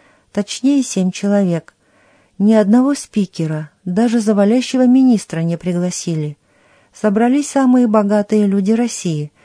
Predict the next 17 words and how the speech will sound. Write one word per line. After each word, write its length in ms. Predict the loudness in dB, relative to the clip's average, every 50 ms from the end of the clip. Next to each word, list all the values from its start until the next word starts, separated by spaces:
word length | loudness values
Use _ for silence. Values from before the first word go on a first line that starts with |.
| _ _ _ _ _
которым 460 | -6 -6 -4 -2 -2 0 0 2 2
настоящий 640 | 2 0 -2 -2 -2 -2 0 0 0 -2 -2 -2 -4
бардак 500 | -2 0 -2 -2 -2 -2 -2 -4 -2 0
надоел, 600 | 0 0 2 2 0 0 0 0 -2 -6 -6 -8 -12 _ _ _ _ _ _ _ -6
и 100 | -2 -2
они 280 | 0 2 2 2 2
решили 420 | 0 -2 -4 -4 -4 -4 -2 -4 -4
взять 300 | -4 -4 -4 -4 -4 -4
власть 360 | -2 -2 -2 -2 -4 -6 -12
в 80 | -20
свои 300 | -12 -6 -2 0 2 2
руки. 500 | 2 0 -2 -6 -8 -8 -10 -10 -10 -10 -14 _ _ _ _ _ _ _ _ _
Не 160 | -2 -2 -2
устраивать 600 | -2 -4 -4 -2 0 2 2 2 0 -2 -2 -4
революции, 760 | -4 -4 -2 -2 -2 0 -2 -2 -4 -6 -6 -4 -4 -4 -6 -8 _ _ _ _ _ _ _ -2
не 120 | 0 0
захватывать 800 | 0 0 -2 -4 -2 -2 -2 0 0 -2 -4 -4 -6 -8 -10 -18